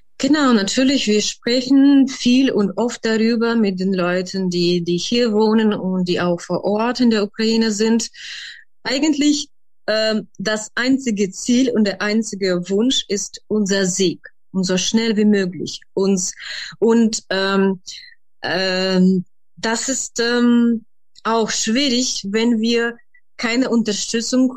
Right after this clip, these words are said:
äh, von Europa bekommen. Also wir sagen nicht, dass jetzt, äh, die Leute zu uns kommen sollen und selbst die Wa-, die Waffen in die Hände nehmen sollen.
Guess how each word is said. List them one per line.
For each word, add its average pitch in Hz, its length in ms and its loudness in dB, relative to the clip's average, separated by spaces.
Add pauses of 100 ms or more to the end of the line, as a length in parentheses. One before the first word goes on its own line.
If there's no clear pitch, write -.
äh, 202 300 0
von 202 260 -4
Europa 202 420 -2
bekommen. 160 680 -6 (460)
Also 175 320 0
wir 196 120 2
sagen 208 400 2
nicht, 254 280 2
dass 262 220 -2
jetzt, 233 380 -4
äh, 202 300 0 (380)
die 190 260 0
Leute 196 400 0
zu 208 220 -2
uns 226 320 0
kommen 247 400 2
sollen 240 340 0
und 214 200 0
selbst 208 440 -4
die 180 100 -2
Wa-, 160 380 -4
die 180 220 -2
Waffen 175 260 -2
in 185 160 0
die 170 100 0
Hände 170 340 0
nehmen 165 320 0
sollen. 220 360 0